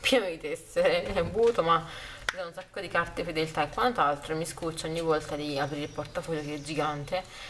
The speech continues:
ed è la vecchia Filofax, ehm, quella lì che vi fece anche il video, e quindi ho preso questo qui che è morbido, quindi si adatta facilmente in borsa anche se si piega e quant'altro. Ha la ciabatte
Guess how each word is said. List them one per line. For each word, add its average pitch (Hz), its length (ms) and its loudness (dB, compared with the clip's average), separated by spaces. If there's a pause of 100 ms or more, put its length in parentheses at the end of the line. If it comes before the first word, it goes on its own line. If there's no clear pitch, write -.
(240)
ed 156 180 2
è 165 80 6
la 151 180 6
vecchia 165 720 4
Filofax, 151 880 -4
ehm, 143 1400 0
quella 147 180 4
lì 151 240 0
che 147 100 -2
vi 147 100 -2
fece 143 180 -4
anche 143 220 -6
il 139 80 -6
video, 147 380 0 (480)
e 180 120 -4
quindi 165 220 -4
ho 160 40 -4
preso 160 240 -4
questo 160 420 -2
qui 151 180 -6
che 143 160 0
è - 20 2
morbido, 143 760 0 (100)
quindi 147 400 -6
si - 100 -6
adatta - 300 -4
facilmente 143 540 -6
in 143 120 -4
borsa 139 440 -4
anche 143 200 -8
se 143 100 -10
si - 300 -14
piega 147 280 -6
e - 20 -2
quant'altro. 180 720 0 (440)
Ha 165 120 4
la 151 100 4
ciabatte - 800 -2